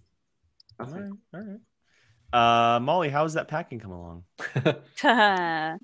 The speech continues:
Speaker 2: I've just,
Speaker 1: <laughs>
Speaker 2: I've just started thinking about it.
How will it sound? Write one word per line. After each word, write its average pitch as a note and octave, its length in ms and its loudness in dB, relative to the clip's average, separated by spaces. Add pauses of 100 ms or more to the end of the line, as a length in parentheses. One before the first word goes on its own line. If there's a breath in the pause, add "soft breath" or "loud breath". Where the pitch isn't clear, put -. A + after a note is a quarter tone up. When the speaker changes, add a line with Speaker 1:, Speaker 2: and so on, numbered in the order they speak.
Speaker 2:
I've D4 260 8
just, D4+ 400 4 (320)
Speaker 1:
<laughs> - 300 -4
Speaker 2:
I've B3 200 6
just D#4+ 200 2
started C4+ 480 4 (220)
thinking G#3 540 -4
about - 340 -6
it. - 220 -6